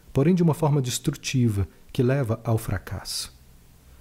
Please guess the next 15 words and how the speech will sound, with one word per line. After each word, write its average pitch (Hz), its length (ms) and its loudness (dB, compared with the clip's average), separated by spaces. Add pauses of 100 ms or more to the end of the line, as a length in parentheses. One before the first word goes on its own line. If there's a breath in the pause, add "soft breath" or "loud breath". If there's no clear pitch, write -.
(460 soft breath)
Assim, 156 300 2
a 135 40 2
palavra 131 440 2
não 123 200 4
tem 147 380 2
poder 120 400 2
verdadeiro. 92 640 -2 (1120 soft breath)
O 113 60 -2
verdadeiro 139 420 2
poder 143 340 2
está 143 260 0
na 139 100 2
ausência 117 560 2
de 117 100 -2
conflitos, 120 1000 -2